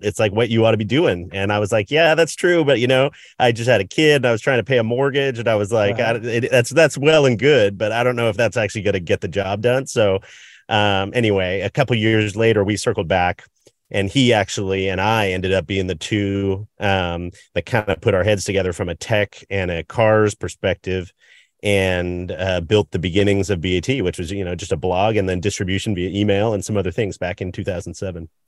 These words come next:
Speaker 2: Wow, that's fantastic. So how did, like, what was your background in cars? How did you get started in the car business?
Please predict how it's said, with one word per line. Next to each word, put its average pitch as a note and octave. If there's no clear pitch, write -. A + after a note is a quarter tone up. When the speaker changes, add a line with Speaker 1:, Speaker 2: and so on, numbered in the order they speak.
Speaker 2:
Wow, E3+
that's E3
fantastic. G#3
So A3+
how D4+
did, B3
like, F3
what D4
was B3
your A#3+
background D3
in A#2+
cars? A#2+
How F#3
did G#3+
you A3
get F3+
started C#3
in A#2
the B2
car A#2+
business? G2+